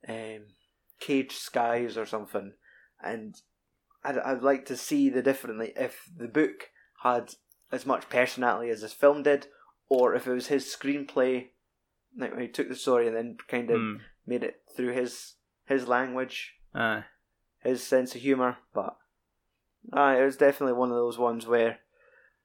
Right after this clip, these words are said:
Speaker 1: it was surprisingly good. But I guess it's not for e-, for everyone, because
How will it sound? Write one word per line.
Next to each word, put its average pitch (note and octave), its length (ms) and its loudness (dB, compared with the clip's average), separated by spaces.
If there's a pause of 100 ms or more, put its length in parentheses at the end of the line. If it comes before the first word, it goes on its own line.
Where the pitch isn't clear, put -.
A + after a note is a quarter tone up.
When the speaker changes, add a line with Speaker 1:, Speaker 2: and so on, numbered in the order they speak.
(140)
Speaker 1:
it C3 100 2
was B2 300 -4 (360)
surprisingly C#3+ 500 2
good. C#3+ 240 0 (320)
But - 260 4 (320)
I C#3+ 80 -2
guess A3+ 260 2
it's G#3 160 -10
not F3+ 200 0
for B2 160 2
e-, F#3 200 2 (140)
for B2+ 160 2
everyone, D#3+ 460 4
because A#2+ 380 0